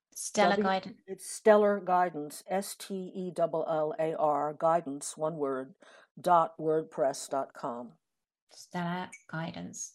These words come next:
Speaker 1: dot wordpress dot com. And we will
Speaker 2: Yeah.
Speaker 1: absolutely put the link below this interview so people can find you. Rania, thank you so much. That was beautifully explained, really, really beautifully explained. And if people want to come and listen to us talk a little bit more behind the scenes, we're gonna do,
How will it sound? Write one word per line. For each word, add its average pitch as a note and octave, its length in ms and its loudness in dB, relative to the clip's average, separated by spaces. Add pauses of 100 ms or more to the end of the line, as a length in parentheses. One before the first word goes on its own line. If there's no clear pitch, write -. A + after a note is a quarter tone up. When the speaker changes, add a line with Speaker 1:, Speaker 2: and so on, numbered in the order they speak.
Speaker 1:
dot D#3 220 -10
wordpress - 440 -10
dot - 180 -12
com. E3+ 260 -10
And F3 120 -8
we F3 60 -6
will F#3 140 -6
Speaker 2:
Yeah. G3+ 100 -2
Speaker 1:
absolutely F3+ 540 -6
put E3+ 180 -10
the E3+ 60 -6
link F3 500 -6
below E3+ 460 -4
this E3 200 -10
interview E3 480 -10
so E3 160 -10
people E3 300 -12
can E3 160 -10
find E3+ 340 -6
you. D3+ 200 -14 (640)
Rania, G#3 280 4
thank G#3+ 220 -2
you A3+ 60 0
so A#3+ 200 4
much. F#3 360 2
That G3 100 0
was F#3 120 -2
beautifully A#3+ 840 2
explained, E3 720 -4 (100)
really, A#3 460 2
really F#3+ 180 -2
beautifully F3+ 440 -8
explained. F3+ 520 -8
And F#3 220 -2
if - 180 -8
people A3+ 280 -6
want G3 240 -4
to F#3+ 200 -6
come F#3+ 200 -6
and F#3+ 100 -2
listen F#3+ 240 -4
to F#3+ 120 -6
us F3 140 -4
talk - 220 -8
a - 20 -4
little G#3+ 200 -4
bit G3+ 160 -4
more F#3+ 340 -4
behind F3+ 380 -6
the F3 40 -6
scenes, G3 560 -6
we're F#3 140 -8
gonna F#3 160 -6
do, F3 380 -8